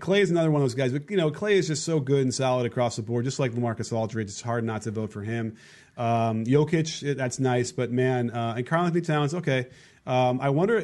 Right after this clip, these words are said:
I don't know if Cat would have made it, uh, if Butler hadn't been traded. I think, uh, you know, his, his,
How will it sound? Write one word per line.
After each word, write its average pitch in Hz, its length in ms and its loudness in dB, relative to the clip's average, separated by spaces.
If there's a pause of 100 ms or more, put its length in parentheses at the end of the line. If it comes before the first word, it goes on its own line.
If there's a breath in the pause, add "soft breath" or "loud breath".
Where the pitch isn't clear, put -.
I 143 140 -2
don't 185 180 2
know 180 120 2
if 165 100 -4
Cat 165 240 0
would 160 100 2
have 143 80 2
made 143 160 2
it, 139 320 0
uh, 127 240 2
if 120 160 -2
Butler 135 300 -2
hadn't 131 220 0
been 127 100 0
traded. 127 400 -4
I 98 60 -14
think, 113 280 -8
uh, 104 300 -6
you 113 140 -10
know, 107 100 -8
his, 113 240 -6
his, 120 220 -6